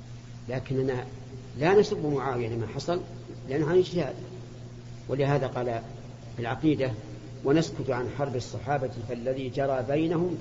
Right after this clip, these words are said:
كان اجتهادا مجردا". وأصل هذا، أعني سب معاوية،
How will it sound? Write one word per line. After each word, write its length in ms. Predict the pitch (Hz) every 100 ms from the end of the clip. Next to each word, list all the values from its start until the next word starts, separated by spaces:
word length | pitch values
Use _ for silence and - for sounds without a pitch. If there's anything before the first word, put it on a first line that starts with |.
| 151
كان 220 | 156 160
اجتهادا 540 | 123 - 127 156 151
مجردا". 460 | 131 123 147 156 101 - - - - - - - -
وأصل 540 | 131 131 135 185 175 170
هذا، 440 | 165 175 175 170 - - - - - - - -
أعني 220 | 127 123 127
سب 260 | 135 117
معاوية، 500 | 117 110 139 131 127